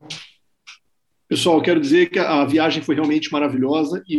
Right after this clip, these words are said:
uma boa parte disso foi pelo grupo, realmente. Uma outra parte foi pela organização impecável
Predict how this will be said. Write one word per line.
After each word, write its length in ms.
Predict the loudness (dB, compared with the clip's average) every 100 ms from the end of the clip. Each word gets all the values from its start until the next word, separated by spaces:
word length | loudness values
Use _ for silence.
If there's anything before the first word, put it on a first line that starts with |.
| -2
uma 180 | -2 0
boa 240 | 0 0
parte 320 | -2 -4 -4
disso 360 | -4 -4 -4 -6
foi 180 | 0 0
pelo 340 | 0 -2 0 0
grupo, 340 | 0 0 0
realmente. 720 | -4 -2 -2 -2 -2 -4 -8 -12 _ _ -8
Uma 100 | 0
outra 320 | 2 0 -2
parte 500 | -4 -2 -2 -4 -8
foi 180 | -4 -4
pela 260 | -2 -2 0
organização 920 | 0 0 0 -2 -6 -6 -2 -2 -2
impecável 1000 | -4 -4 -4 -6 -4 0 0 0 0 -2